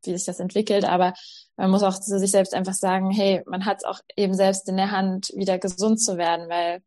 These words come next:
niemand anders kann, also klar, man kann Hilfe bekommen und Hilfe ist auch super wichtig, aber im Endeffekt liegt's halt dann doch bei einem selbst, ob man sagt, okay, ich möchte gesund werden oder ich möchte nicht gesund werden.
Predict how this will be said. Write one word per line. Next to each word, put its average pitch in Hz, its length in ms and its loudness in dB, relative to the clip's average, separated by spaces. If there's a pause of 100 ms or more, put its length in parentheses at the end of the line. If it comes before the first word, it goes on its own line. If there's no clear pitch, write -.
niemand 202 340 2
anders 185 460 -2
kann, 175 200 -8 (240)
also 170 180 -8 (320)
klar, 208 180 2
man 190 140 0
kann 196 380 -4 (100)
Hilfe 226 500 0
bekommen 220 540 -2
und 196 340 -4
Hilfe 208 340 -2
ist 196 100 -6
auch 196 120 -6
super 214 360 -4
wichtig, 208 520 -2
aber 185 400 0 (340)
im - 80 -4
Endeffekt 202 400 -4
liegt's 220 220 0
halt 196 200 2
dann 185 140 0
doch 190 220 -2
bei 185 140 0
einem 185 240 0
selbst, 208 380 2
ob 185 140 -6
man 180 160 -6
sagt, 175 300 -2
okay, - 200 -8
ich 190 100 -6
möchte 196 280 -4
gesund 180 380 -4
werden 180 320 0
oder 180 300 -4
ich - 120 -10
möchte 180 220 -8
nicht 196 140 -2
gesund 156 320 -8
werden. 165 420 -8